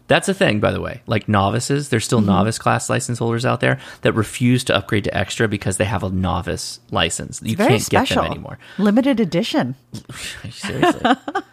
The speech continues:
Speaker 1: Which, I mean, i-, if that's your jam, that's cool. I, I'm very, um,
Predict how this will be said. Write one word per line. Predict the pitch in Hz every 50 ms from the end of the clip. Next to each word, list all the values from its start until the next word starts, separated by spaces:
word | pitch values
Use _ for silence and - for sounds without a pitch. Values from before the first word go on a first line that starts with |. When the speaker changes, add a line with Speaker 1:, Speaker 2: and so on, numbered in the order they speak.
| _ _ _ _
Speaker 1:
Which, | - 156 160 - - -
I | 67 - - 175
mean, | 190 196 185 -
i-, | - 185 -
if | - 170 -
that's | - 220 302 - - -
your | 262
jam, | 160 123 123 120 175 240 262 202 131
that's | 139 156 - -
cool. | - 175 160 127 - - - -
I, | 120 - -
I'm | - 147 180 196
very, | 175 180 180 175 170 160 147 139 123
um, | 110 101 98 95 95 92 92